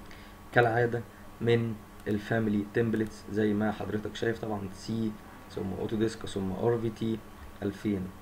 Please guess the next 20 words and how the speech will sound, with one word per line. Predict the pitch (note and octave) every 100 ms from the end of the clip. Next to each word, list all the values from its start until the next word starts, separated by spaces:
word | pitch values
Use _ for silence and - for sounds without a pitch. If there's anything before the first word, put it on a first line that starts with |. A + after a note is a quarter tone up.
| - - -
وتسعتاشر | C3 - A#2+ - C3 B2+ -
او | B2 B2+ B2+ - - - A#2+
ار | A#2
في | G#2 G#2
تي، | G#2+ G#2 -
اي | A2+
فيرجن | G2+ G2+ F#2 F#2
حضرتك | G#2+ F#2+ G2+ - -
بتستخدمه، | - - - F#2+ B2 B2 A#2+ - - -
ثم | F#2+ F#2+
فاميلي | F#2 B2+ B2+
تمبلتس، | A#2+ A#2+ A#2 A2+ A2 - - - -
ثم | G#2 G2 F#2
انجلش، | A#2 B2 B2 - - - - - - - - - - -
ثم | - C#3
هبدأ | C3+ C3+ A2+
ادور | A#2+ A#2 A2+
على | A2 A2+ A2+ - - -
المتريك | G2+ B2 B2+ A#2 -
ستراكشرال | - - A#2+ - - G#2 G#2